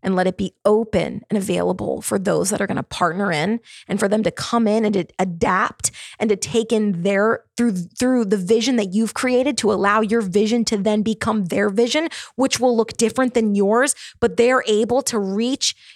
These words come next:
even more humans with their perspective on what you have created and your idea. And suddenly it just keeps rippling out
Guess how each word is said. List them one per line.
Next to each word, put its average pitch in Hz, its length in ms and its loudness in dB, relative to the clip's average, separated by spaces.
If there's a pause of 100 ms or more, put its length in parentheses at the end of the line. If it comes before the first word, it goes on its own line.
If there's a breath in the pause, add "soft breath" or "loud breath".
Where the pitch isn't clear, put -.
even 240 300 2
more 214 380 2
humans 220 560 0 (320)
with 240 220 0
their 220 460 2
perspective 277 760 0 (120)
on 226 340 2
what 196 280 0
you 220 180 2
have 226 180 -4
created 220 340 0
and 190 180 0
your 196 160 0
idea. 196 580 0 (320 loud breath)
And 226 140 0
suddenly 262 380 0
it 233 120 0
just - 240 -2
keeps - 300 -6
rippling 262 680 -2
out - 480 -6